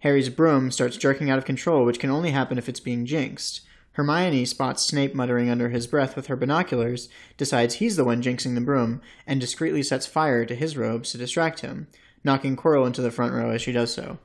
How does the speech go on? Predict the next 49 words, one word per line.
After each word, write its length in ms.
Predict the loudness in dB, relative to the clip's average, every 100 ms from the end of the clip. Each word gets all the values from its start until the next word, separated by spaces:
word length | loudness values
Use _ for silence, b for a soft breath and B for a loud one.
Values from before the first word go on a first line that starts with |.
| _ b b b
Harry's 240 | 4 4 6
broom 220 | 2 0
calms 280 | 0 0 0
down, 400 | 0 0 -2 -6 _ b
and 140 | -2 0
in 80 | 2
all 100 | 2
the 80 |
confusion, 460 | 2 0 2 2 2
he 100 | -2
catches 320 | -2 -2 -4
the 80 | -4
snitch 300 | -2 -2 -2
in 60 | -4
his 120 | 0
mouth 240 | 0 0
and 80 | -2
wins 220 | -2 -2
the 40 | -4
game. 340 | -4 -4 -8 -16 _ _ _ _ 2
Then 160 | 4
the 60 | 2
trio 280 | 2 2 4
goes 180 | 2
to 60 | 2
Hagrid's 340 | 0 2 0
hut 180 | 0 0
after 260 | 0 -2 0
the 80 | 0
game 320 | 0 0 -2
and 160 | -4 0
tell 160 | 2
him 160 | 2 0
their 160 | 0
theory 320 | 0 0 2 2
about 240 | 0 -2
Snape 320 | -2 -2 -4
trying 180 | -4 -4
to 80 | -2
steal 300 | 0 2 4
whatever 260 | 2 0
the 80 | -4
dog 240 | -2 -2 -2
is 100 | 0
guarding, 440 | 2 2 -2 -12 B B B B
which 160 | -4 0
Hagrid 320 | 0 0 0
strongly 340 | 0 0 0
denies, 480 | 0 0 0 0